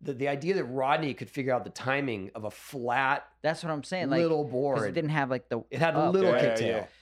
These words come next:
Speaker 1: But, but, but he, it would, a little kicktail, but then he'd put a skid plate on it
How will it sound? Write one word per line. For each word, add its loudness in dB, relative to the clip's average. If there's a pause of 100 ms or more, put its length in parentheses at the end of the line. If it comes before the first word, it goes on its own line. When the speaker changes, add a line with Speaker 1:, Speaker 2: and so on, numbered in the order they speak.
(320)
Speaker 1:
But, 0
but, 2
but 0
he, 2
it 2
would, 0
a -8
little 2
kicktail, 0
but -4
then 0
he'd -4
put -4
a -10
skid -4
plate 0
on -2
it -10